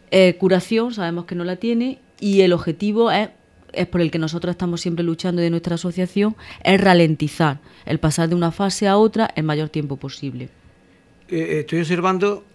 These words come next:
Speaker 2: que cada vez que, que estamos hablando de las demencias, quizá, no
Speaker 1: La
Speaker 2: sé,
Speaker 1: edad de aparición.
Speaker 2: no, no sé, no,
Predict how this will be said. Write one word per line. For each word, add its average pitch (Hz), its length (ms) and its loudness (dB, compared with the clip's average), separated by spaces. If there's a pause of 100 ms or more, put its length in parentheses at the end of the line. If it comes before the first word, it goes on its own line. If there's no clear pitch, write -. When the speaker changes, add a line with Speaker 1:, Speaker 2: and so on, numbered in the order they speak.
(160)
Speaker 2:
que 160 160 -6
cada 147 320 -8
vez 160 200 -6
que, 170 560 -4 (300)
que 147 80 -10
estamos 160 260 -4
hablando 160 300 -2
de 156 60 -4
las 156 160 -4
demencias, 165 520 -6 (540)
quizá, 170 600 -4 (800)
no 151 80 -4
Speaker 1:
La 202 80 4
Speaker 2:
sé, 185 60 4
Speaker 1:
edad 202 120 4
de 208 80 6
aparición. 185 500 -2
Speaker 2:
no, 180 200 -2
no 165 200 -2
sé, 190 160 4
no, 180 320 0